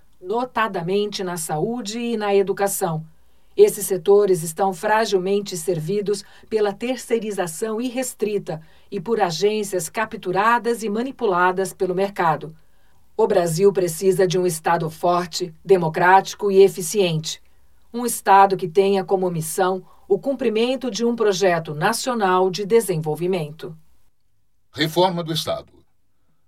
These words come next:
Speaker 2: O Estado brasileiro deverá ser o condutor de um processo civilizatório e emancipatório direcionado aos diferentes segmentos sociais, principalmente os menos privilegiados.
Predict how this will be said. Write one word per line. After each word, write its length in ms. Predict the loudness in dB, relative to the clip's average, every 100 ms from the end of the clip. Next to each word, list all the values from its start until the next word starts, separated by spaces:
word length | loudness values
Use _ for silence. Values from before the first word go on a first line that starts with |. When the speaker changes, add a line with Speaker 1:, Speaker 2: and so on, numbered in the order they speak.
| _ _ -6
Speaker 2:
O 120 | -4
Estado 340 | 0 0 0
brasileiro 500 | -2 -4 -4 -4 -4
deverá 380 | -6 -6 -4 -4
ser 220 | -4 -6
o 40 | -8
condutor 540 | -10 -10 -8 -6 -6
de 80 | -8
um 80 | -12
processo 500 | -12 -8 -8 -8 -10
civilizatório 960 | -8 -8 -8 -6 -6 -4 -6 -6 -12 _ _
e 140 | -8
emancipatório 840 | -6 -6 -10 -8 -8 -4 -6 -6 -12 _ _
direcionado 640 | -4 0 0 0 2 2 0
aos 100 | -4
diferentes 480 | -4 -6 -4 -4 -6
segmentos 460 | -8 -8 -8 -8
sociais, 600 | -10 -10 -8 -6 -6 -8 -12 _ _ -6
principalmente 720 | -4 -6 -6 -4 -2 -4 -4
os 100 | -8
menos 460 | -2 -2 -2 -6
privilegiados. 960 | -8 -10 -8 -10 -10 -8 -8 -8 -12 -18